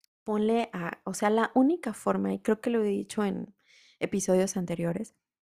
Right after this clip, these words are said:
de adueñarte del conocimiento es poniéndolo en práctica. Practícalo.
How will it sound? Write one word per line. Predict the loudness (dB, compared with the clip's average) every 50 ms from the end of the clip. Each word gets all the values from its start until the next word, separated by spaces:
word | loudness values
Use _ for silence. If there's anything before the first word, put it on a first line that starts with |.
| _ _
de | 2 6 6 8
adueñarte | 8 6 6 6 6 8 8 8 8 6 6 6 4 4 6 6 8
del | 8 8 6 2
conocimiento | -2 -6 -6 -6 -6 -6 -6 -8 -8 -8 -8 -8 -8 -8 -10 -10 -8 -10 -10 -10 _
es | -10 -12 -12 -12
poniéndolo | -6 -4 -2 0 2 2 2 2 2 0 0 0 -2
en | -4 -6 -8
práctica. | -8 -8 -8 -8 -10 -12 _ _ -20 -20 _ -20 -20 _ _ _ _ _ _ _ _ _ _ _ _ _ _
Practícalo. | -2 0 0 0 0 -4 -10 -14 _ 0 0 0 0 -4 -6 -6 -6 -6 -8 -10 -12